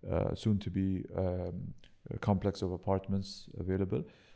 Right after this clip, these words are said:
So, so we do, we do have a lot of options to go for, um, and, uh, investment, just like you said,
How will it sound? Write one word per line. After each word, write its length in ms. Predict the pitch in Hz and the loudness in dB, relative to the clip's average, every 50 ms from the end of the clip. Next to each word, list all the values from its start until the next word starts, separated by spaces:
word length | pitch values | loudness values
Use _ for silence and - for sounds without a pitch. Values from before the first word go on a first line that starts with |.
| - - | -4 6
So, 260 | - 143 139 135 - - | 12 12 12 12 12 8
so 120 | - 156 147 | 8 10 12
we 120 | 131 143 | 12 12
do, 140 | 139 139 190 | 12 12 10
we 240 | 196 151 151 151 151 | 8 8 6 6 8
do 160 | 139 170 160 | 10 10 10
have 400 | 151 156 143 139 113 95 - - - | 12 12 12 10 10 8 4 0 4
a 60 | - 113 | 8 10
lot 180 | 120 127 127 | 10 12 12
of 200 | 123 101 98 - - | 10 8 6 2 4
options 460 | 107 113 - - - 117 113 104 - - | 4 6 6 6 4 4 4 4 2 2
to 100 | 117 98 | 2 6
go 180 | 101 107 104 | 6 6 6
for, 420 | 104 - 127 151 170 - - - - - | 6 4 4 4 4 4 0 -2 -4 -2
um, 460 | - 110 107 101 98 98 98 95 - | 2 4 4 6 4 4 2 0 0
and, 400 | - 107 110 107 104 104 101 95 | 2 4 4 4 4 4 4 4
uh, 220 | 110 107 104 101 - | 6 6 6 6 6
investment, 520 | 107 107 101 123 131 127 139 147 143 127 | 6 6 8 8 8 8 6 4 4 4
just 160 | 135 143 - - | 2 2 6 6
like 180 | 135 127 - | 6 6 6
you 80 | 120 104 | 4 2
said, 300 | - - 113 127 143 | 6 8 8 8 6